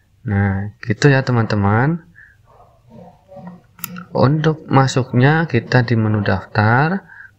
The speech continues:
kemudian ubah pilihan. Nah, ini ada S M A dua Selawi, radiusnya seribu sembilan ratus enam puluh sembilan meter.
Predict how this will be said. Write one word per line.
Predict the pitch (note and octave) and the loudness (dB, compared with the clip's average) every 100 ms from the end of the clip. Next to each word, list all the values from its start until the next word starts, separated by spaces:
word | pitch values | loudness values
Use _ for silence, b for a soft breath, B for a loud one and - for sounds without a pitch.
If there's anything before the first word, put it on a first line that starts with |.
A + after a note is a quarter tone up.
| - | -2
kemudian | A2 G#2 G#2 G#2 A2 A2 C3+ D3 b b b _ _ _ | 0 2 0 -2 0 0 0 -2 b b b _ _ _
ubah | - D#3 D3+ D3 C3+ A#2+ - | -2 -2 2 2 2 -2 0
pilihan. | B2+ A#2 G#2+ G2+ F#2+ G2 - _ _ _ _ - | 0 2 0 -2 -4 -8 -16 _ _ _ _ -4
Nah, | G#2+ G2 G2 | 0 0 0
ini | A2+ A2+ C#3+ C3+ | 0 0 0 0
ada | C3 A2+ | 0 0
S | A#2 A#2 | 0 0
M | A#2 A#2 | 0 0
A | |
dua | A2+ A2+ G#2+ | 0 0 0
Selawi, | A#2+ G#2+ G#2 B2+ F3 A#3+ - _ b b b G3+ | 0 0 0 0 0 -4 -8 _ b b b -4
radiusnya | A2+ A#2+ A2+ - A#2+ A#2+ - C#3 D3+ | 2 2 2 0 0 0 0 2 2
seribu | D3 C3+ A#2+ B2 - D3 | 2 0 0 0 0 0
sembilan | C#3+ C3+ A#2+ A2 A2 | 0 0 0 0 0
ratus | A2+ A2 B2 - - | 0 0 -2 0 0
enam | A#2+ A#2 | 2 2
puluh | A#2+ A#2 | 0 -2
sembilan | B2 A2+ G#2+ G#2+ | 0 0 0 0
meter. | G#2+ A2 G#2 | 0 0 0